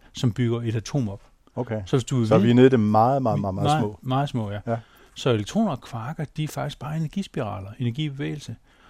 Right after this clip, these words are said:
Speaker 1: Og du kan tænke på det som, hvis du ser sådan en tyfon gå hen over den amerikanske prærie,
Speaker 2: Mm.
Speaker 1: så den eneste årsag til, at du kan se den med dit øje, det er fordi, den samler skidt og støv med op. Så opdager du den. Men det er det samme, øh, energispiral, atomerne er opbygget af.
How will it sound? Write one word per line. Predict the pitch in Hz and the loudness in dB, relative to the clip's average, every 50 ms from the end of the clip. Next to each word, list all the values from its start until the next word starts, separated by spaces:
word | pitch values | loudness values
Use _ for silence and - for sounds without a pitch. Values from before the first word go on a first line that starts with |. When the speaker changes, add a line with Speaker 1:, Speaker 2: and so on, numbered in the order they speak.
| _ _ | _ _
Speaker 1:
Og | _ 135 | _ -2
du | 127 | -2
kan | 131 127 | 0 -2
tænke | - - 202 233 - | 0 0 0 0 0
på | - 185 170 | -2 -4 -4
det | 156 | -4
som, | - - 139 | -4 -4 -4
hvis | 127 117 | -4 -4
du | - - 117 | -6 -6 -8
ser | - - 170 160 | -4 -4 -4 -4
sådan | - - 143 | -4 -6 -8
en | 120 | -6
tyfon | - 139 - - 160 156 147 | -4 -6 -4 -2 -4 -4 -2
gå | 135 131 | -2 -2
hen | 101 127 147 | 0 0 0
over | 143 127 | 0 0
den | 117 113 | -2 -2
amerikanske | 110 107 110 - - 143 143 123 - 120 | -4 -6 -6 -6 -4 -4 -4 -6 -8 -14
prærie, | - - 156 143 139 123 107 92 - - - | -8 -6 -4 -4 -4 -4 -6 -8 -10 -12 -12
Speaker 2:
Mm. | 123 107 104 117 110 - | -10 -10 -10 -10 -12 -6
Speaker 1:
så | - - | -4 -2
den | 139 123 | 0 0
eneste | 127 151 196 220 - - - 143 110 - _ _ _ _ | 2 0 0 -2 -2 -6 -8 -10 -10 -12 _ _ _ _
årsag | 131 135 147 151 - 143 127 - | -4 -4 -4 -4 -6 -6 -6 -6
til, | - - 139 135 131 - _ _ | -6 -6 -6 -6 -6 -10 _ _
at | 127 113 | -8 -6
du | - 113 | -6 -10
kan | - 107 | -10 -10
se | - - 170 170 160 | -8 -6 -4 -4 -4
den | 160 135 | -4 -6
med | 113 98 | -6 -6
dit | 95 95 101 | -6 -6 -6
øje, | 104 113 135 180 220 214 - - - - - | -6 -4 -4 -6 -6 -6 -10 -18 -20 -14 -4
det | - | -2
er | 160 | -2
fordi, | 135 - - 165 165 | -2 -2 -6 -6 -4
den | 151 156 | -4 -4
samler | 123 - 127 120 110 | -4 -2 -2 -4 -2
skidt | 104 - - 160 160 156 | -4 -4 -4 -4 -4 -4
og | 139 | -6
støv | - - - 170 165 | -6 -2 -2 -2 -2
med | 151 117 110 | -2 -4 -6
op. | 113 117 - - _ _ _ _ _ _ | -6 -8 -12 -16 _ _ _ _ _ _
Så | - - 175 | -6 -2 0
opdager | 151 147 - - 151 131 113 | 0 0 -2 -4 -4 -4 -4
du | 101 98 95 | -4 -6 -10
den. | 92 95 87 - _ _ _ _ _ _ _ _ _ _ _ - _ _ _ | -10 -12 -16 -16 _ _ _ _ _ _ _ _ _ _ _ -20 _ _ _
Men | 139 131 113 | 2 2 4
det | 120 | 2
er | 117 | 0
det | 107 117 104 | 0 -2 -8
samme, | - - - 117 117 139 170 190 190 190 - - _ _ _ _ _ - | -8 -8 -6 -6 -6 -6 -6 -6 -8 -8 -10 -18 _ _ _ _ _ -4
øh, | 120 117 110 113 117 117 | -2 -2 -2 -2 -2 -4
energispiral, | 107 98 - - 160 160 - - 147 120 110 107 107 98 - | -4 -4 -4 -6 -8 -8 -6 -8 -8 -6 -6 -6 -8 -8 -10
atomerne | 120 117 - - - 196 185 170 131 107 104 | -12 -12 -10 -6 -4 -4 -4 -2 -4 -6 -6
er | |
opbygget | 104 104 127 - - - 147 120 113 107 | -6 -8 -8 -10 -8 -8 -8 -6 -6 -6
af. | 120 123 135 131 | -6 -8 -8 -12